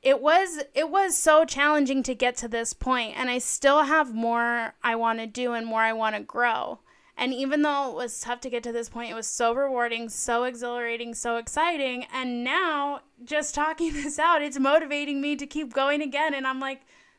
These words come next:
super excited, especially for my exercise portion of, like, these three items, because I feel like I've really conquered eating. I feel like I've really mastered eating well, even though I've kind of ju-, I haven't really slipped up the last couple weeks. I've been still eating well. I just haven't been,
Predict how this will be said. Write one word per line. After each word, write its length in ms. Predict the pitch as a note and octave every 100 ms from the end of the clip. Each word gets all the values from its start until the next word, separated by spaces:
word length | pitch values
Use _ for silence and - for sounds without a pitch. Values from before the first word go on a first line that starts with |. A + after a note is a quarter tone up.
| -
super 420 | - C#4+ C#4 D4+
excited, 520 | D4 - C4+ C4+ C4+
especially 600 | C4 - - C#4 D4+ D4+
for 160 | C4+ C4
my 160 | B3
exercise 720 | A#3 A3 A#3 A#3+ A3+ A3 G#3+ -
portion 440 | - A3 - A3
of, 160 | G#3+ G#3+
like, 300 | A3 G#3+ _ - _ _
these 240 | - A3+ A3
three 280 | - A#3 A3+
items, 420 | A3 A3+ A3 A3+
because 240 | A3+ A#3 A3+
I 60 |
feel 140 | G#3 B3
like 120 | A#3+
I've 160 | G#3
really 240 | B3 D#4+ D#4
conquered 520 | - C4 B3+ C4 B3
eating. 440 | - A#3 A#3 A3+
I 100 | A3
feel 140 | G3+ G#3+
like 160 | G#3
I've 160 | G3 G3
really 460 | A3 B3 B3 B3 A#3+ - - -
mastered 760 | A3+ A#3 A3+ A3+ - A#3+ A3+
eating 320 | A3 A3+ A3
well, 320 | A3 G#3 G#3+ G#3
even 240 | A3+ A3+
though 80 | A3
I've 260 | G#3+ G#3+ _ - - - - _ _ _ _ _ _
kind 240 | - G4 E4
of 100 | B3+
ju-, 120 | C4 - -
I 80 |
haven't 260 | D#4 D#4+ F#4+
really 240 | D#4 C#4
slipped 500 | A#3 - B3 A3+ -
up 200 | G#3 -
the 100 | -
last 320 | F#4 F4+ F#4 -
couple 340 | G#4 - G4
weeks. 300 | G#4 G4+ G4+
I've 140 | C#4+
been 240 | A#3 C4 B3+
still 260 | - C#4 C4
eating 480 | A#3 B3 C4+ C4+ A#3
well. 260 | A3+ A3+
I 160 | C#4+ D4
just 160 | B3+ B3
haven't 380 | B3+ A#3+ A#3
been, 400 | A#3 A3 G#3+ G#3+